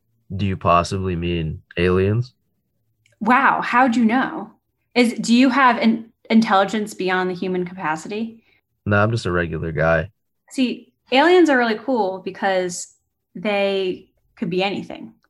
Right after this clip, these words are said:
Speaker 2: They're just a, a being that we don't know of that lives on another planet, right? Would you say that's the definition?
Speaker 1: Yeah, I think an alien is any kind of life form that's just not from Earth originally.
Speaker 2: Yeah. And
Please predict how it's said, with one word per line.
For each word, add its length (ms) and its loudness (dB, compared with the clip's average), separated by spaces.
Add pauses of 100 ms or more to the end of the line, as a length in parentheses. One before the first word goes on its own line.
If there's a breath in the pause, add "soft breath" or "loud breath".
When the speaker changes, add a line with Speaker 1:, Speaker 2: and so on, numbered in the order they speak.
(300)
Speaker 2:
They're 140 -10
just 400 -14
a, 380 -12 (260)
a 340 -2 (340)
being 340 -2
that 180 2
we 120 -6
don't 200 -2
know 180 -2
of 420 -14
that 180 -2
lives 220 0
on 100 -2
another 240 -4
planet, 440 -8 (100)
right? 240 -6
Would 140 -8
you 60 -10
say 180 -4
that's 260 -4
the 100 -12
definition? 640 -8 (600)
Speaker 1:
Yeah, 200 2
I 60 4
think 220 2
an 120 0
alien 440 0
is 160 -6
any 220 -6
kind 220 -6
of 100 -6
life 220 -4
form 340 -4
that's 160 -4
just 220 -8
not 400 -2 (200)
from 440 -4
Earth 400 -2 (100)
originally. 640 -4 (600)
Speaker 2:
Yeah. 260 -6 (340)
And 440 -2